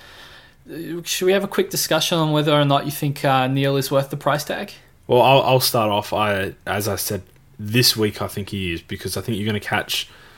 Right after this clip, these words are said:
Speaker 2: another almost guaranteed score of one sixty plus. Um,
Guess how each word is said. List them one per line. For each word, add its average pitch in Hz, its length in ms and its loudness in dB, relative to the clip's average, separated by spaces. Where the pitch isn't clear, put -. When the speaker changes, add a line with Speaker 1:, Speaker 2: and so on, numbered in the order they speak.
Speaker 2:
another 107 800 2
almost 107 360 -2
guaranteed 101 580 -2
score 95 380 0
of 90 160 -4
one 92 240 -2
sixty - 400 -6
plus. 123 540 -2
Um, 95 360 -4